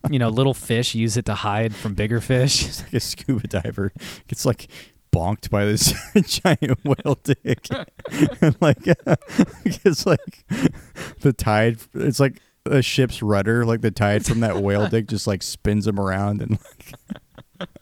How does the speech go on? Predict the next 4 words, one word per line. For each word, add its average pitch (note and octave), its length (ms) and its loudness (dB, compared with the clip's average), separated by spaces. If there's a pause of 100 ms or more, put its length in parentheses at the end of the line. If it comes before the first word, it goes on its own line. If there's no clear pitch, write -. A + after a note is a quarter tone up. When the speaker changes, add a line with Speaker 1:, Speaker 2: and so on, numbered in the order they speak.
(120)
Speaker 2:
<laughs> - 1200 0
he F#3+ 120 6
just - 520 0 (560)
gets - 280 -12